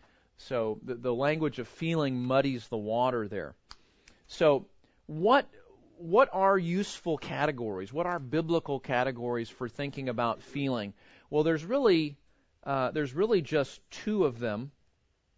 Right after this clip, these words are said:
And, um, feeling as a physiological sensation, right? It's something that, that, um, is a body-induced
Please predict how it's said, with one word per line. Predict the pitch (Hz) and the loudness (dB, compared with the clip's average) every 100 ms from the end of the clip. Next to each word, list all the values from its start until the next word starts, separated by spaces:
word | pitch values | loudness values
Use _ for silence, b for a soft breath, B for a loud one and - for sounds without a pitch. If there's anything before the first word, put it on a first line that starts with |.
| _ _ _ _ _ _ _ b b b b - | _ _ _ _ _ _ _ b b b b -6
And, | 143 131 131 131 | -2 0 -2 2
um, | 127 117 117 107 _ _ _ _ | 2 2 0 -8 _ _ _ _
feeling | - - 190 196 180 156 - | -12 -2 2 4 4 2 -2
as | 143 151 | 4 4
a | 147 139 | 4 0
physiological | - 170 160 156 135 139 147 143 139 | 0 0 2 2 2 0 -2 -4 -6
sensation, | 131 139 127 127 123 127 - 170 | -6 -6 -8 -4 -4 -4 -8 -8
right? | 135 139 | -6 -6
It's | - 113 | -6 -8
something | - 131 - 135 123 | -6 -8 -6 -8 -2
that, | 127 113 | -2 -2
that, | 131 117 - | -4 -6 -6
um, | 120 110 104 98 - b b b b | -8 -6 -6 -10 -14 b b b b
is | 139 131 120 120 | -2 0 0 0
a | 131 123 | 0 0
body-induced | 104 101 143 131 147 147 151 139 131 131 120 135 131 - - | -4 0 4 8 6 4 0 -4 -6 -6 -4 -4 -4 -10 -18